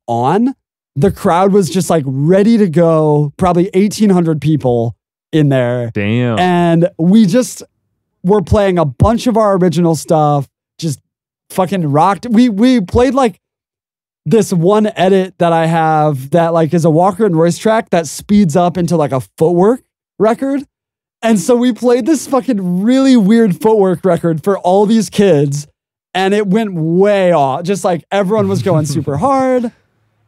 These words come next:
Speaker 1: And I was like, "This is, this is what it's about." Like, we're playing our own stuff. We're, like, people are into it. I, I remember I had done,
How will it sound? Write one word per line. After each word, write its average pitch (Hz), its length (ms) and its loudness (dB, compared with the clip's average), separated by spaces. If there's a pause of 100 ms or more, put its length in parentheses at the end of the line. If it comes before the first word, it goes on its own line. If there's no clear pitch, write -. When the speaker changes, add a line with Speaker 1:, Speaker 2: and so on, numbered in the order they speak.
Speaker 1:
And 240 120 0
I 262 40 2
was 254 100 0
like, 214 220 -4
"This 269 260 0
is, 285 420 -4 (220)
this 220 340 0
is 233 160 0
what 233 160 0
it's 214 140 -4
about." 156 340 -2
Like, 147 220 -2
we're 170 120 0
playing 208 360 -2
our 214 160 -2
own 196 120 0
stuff. 226 460 -2 (720)
We're, 180 200 2
like, 165 220 2 (600)
people 208 300 0
are 202 200 -4
into 202 400 -2
it. 269 380 -2
I, 202 260 0
I 175 100 -2
remember 214 520 -2
I 175 140 0
had 185 240 -2
done, 170 600 0